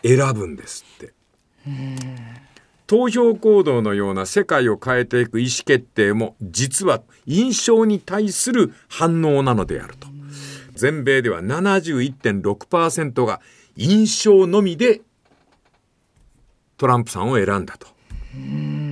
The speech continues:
Speaker 1: 印象とは美醜、醜い美しいの他に競争力があるとか、
Speaker 2: うん。
Speaker 1: 信頼感があるとか、いろんな印象なんです。
Speaker 2: はい。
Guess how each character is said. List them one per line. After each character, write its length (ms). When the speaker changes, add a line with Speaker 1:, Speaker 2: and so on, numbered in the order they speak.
Speaker 1:
印 380
象 200
と 140
は 160
美 180
醜、 320
醜 420
い 140
美 260
し 180
い 40
の 120
他 340
に 220
競 240
争 320
力 300
が 180
あ 60
る 80
と 160
か、 180
Speaker 2:
う 40
ん。 300
Speaker 1:
信 540
頼 260
感 300
が 180
あ 60
る 100
と 160
か、 200
い 140
ろ 160
ん 140
な 260
印 400
象 180
な 140
ん 80
で 120
す。 100
Speaker 2:
は 160
い。 60